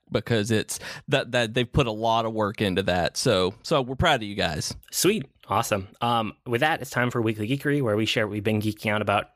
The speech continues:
Speaker 2: this week. Did you see the two movies you have listed here, or are those not out yet?
Speaker 1: Uh, no, they're not out yet. That
Speaker 2: Oh,
Speaker 1: was one
Speaker 2: okay.
Speaker 1: of the things.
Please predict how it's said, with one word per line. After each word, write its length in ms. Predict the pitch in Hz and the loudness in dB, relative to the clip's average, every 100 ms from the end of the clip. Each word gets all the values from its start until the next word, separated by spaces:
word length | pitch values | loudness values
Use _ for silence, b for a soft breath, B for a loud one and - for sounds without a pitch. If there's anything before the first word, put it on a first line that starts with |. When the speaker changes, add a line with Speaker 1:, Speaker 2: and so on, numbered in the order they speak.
| 113 | -4
Speaker 2:
this 260 | 117 131 | -2 0
week. 260 | 107 104 - | 0 -2 0
Did 120 | 120 | 0
you 80 | 160 | 0
see 360 | 233 - 208 226 | -2 0 0 0
the 100 | - | -2
two 140 | 185 | 0
movies 340 | 196 175 185 175 | 0 2 -2 0
you 80 | 185 | 0
have 120 | 175 | 2
listed 240 | 175 185 | 0 0
here, 200 | 165 185 | -2 -4
or 140 | 147 117 | 0 0
are 60 | |
those 180 | 131 135 | 0 0
not 140 | 151 | 0
out 160 | 120 101 | 0 0
yet? 120 | 95 | 2
Speaker 1:
Uh, 60 | 208 - - - | 2 0 -20 -4
no, 220 | 220 226 | 0 2
they're 160 | 160 180 | 2 0
not 160 | 185 165 | 2 2
out 220 | 160 - | 2 2
yet. 200 | 135 120 | -2 2
That 120 | 151 | 2
Speaker 2:
Oh, 40 | - | 4
Speaker 1:
was 80 | |
one 80 | 110 | 2
Speaker 2:
okay. 100 | 185 | 2
Speaker 1:
of 80 | 185 | 2
the 80 | 165 | 0
things. 380 | 170 156 156 | 2 2 2